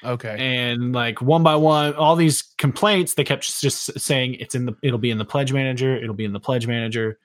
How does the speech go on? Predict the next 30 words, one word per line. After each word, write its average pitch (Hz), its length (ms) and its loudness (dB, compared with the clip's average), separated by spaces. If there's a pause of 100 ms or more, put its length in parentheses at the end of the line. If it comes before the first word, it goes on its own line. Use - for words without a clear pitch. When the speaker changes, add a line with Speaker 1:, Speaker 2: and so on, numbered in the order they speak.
(400)
Speaker 2:
Like, 113 140 -6
don't 107 220 -4
worry." 113 520 0 (140)
Then 135 220 0
they 131 100 0
relaunched 135 520 0
the, 131 140 2 (160)
<laughs> - 120 -16
the 139 80 2
Kickstarter 127 640 0
and 127 80 -2
they 156 100 0
made 185 320 0
some 214 160 -2
adjustments. 170 680 -2 (320)
Really, 196 240 8
mostly 185 320 4
they 151 180 6
removed 139 400 6
all 131 120 2
the 120 100 -2
Batman 113 500 -2
and 110 80 -4
claustrophobia 120 640 -2
stuff. 120 400 -2 (320)
And 123 100 -2
it 110 80 -4
was 110 140 -4
just, - 360 -6 (480)
uh, 104 280 -4